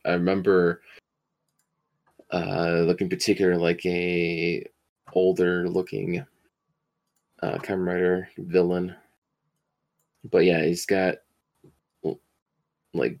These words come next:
green, and it's got, like, spiky shoulder pads and, like, a pectoral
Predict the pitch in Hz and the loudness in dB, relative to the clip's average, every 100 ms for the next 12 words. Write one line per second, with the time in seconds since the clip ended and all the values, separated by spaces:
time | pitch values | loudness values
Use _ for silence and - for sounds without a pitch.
0 | _ 90 95 98 98 85 - 90 82 - | _ -6 -4 -2 -2 -4 -6 -8 -8 -8
1 | 50 - - _ _ _ _ - - - | -8 -10 -14 _ _ _ _ -12 -10 0
2 | 92 - 87 78 - - - - 95 90 | 0 0 -6 -4 -4 -8 -10 0 2 2
3 | 87 - 85 85 85 85 - - 87 82 | 0 0 -4 -2 -4 -6 -12 -8 -8 -6
4 | - - - - - _ - 104 - - | -8 -10 -8 -8 -12 _ -4 -4 -4 -14
5 | - _ _ - 107 104 101 95 95 95 | -18 _ _ -6 0 4 6 6 4 0